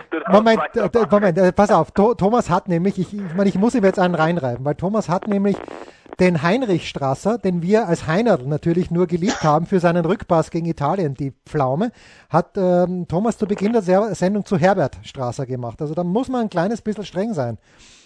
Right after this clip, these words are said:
Speaker 2: Thomas, du kannst jetzt dir selbst die Absolution holen, indem du mir sagst, und Leo auch, wer denn österreichischer Teamchef war, neunzehnhundertzweiundachtzig?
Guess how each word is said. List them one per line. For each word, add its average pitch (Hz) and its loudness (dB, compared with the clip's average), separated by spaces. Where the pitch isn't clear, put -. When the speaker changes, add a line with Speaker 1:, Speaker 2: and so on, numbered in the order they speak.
Speaker 2:
Thomas, 180 2
du 196 -4
kannst 220 -2
jetzt - -4
dir 202 4
selbst 170 0
die 220 -4
Absolution 196 -2
holen, 156 0
indem 196 0
du 208 -2
mir 170 2
sagst, 151 0
und 165 -4
Leo 170 0
auch, 156 -4
wer 180 2
denn 202 2
österreichischer 208 0
Teamchef 196 -2
war, - -2
neunzehnhundertzweiundachtzig? 160 -2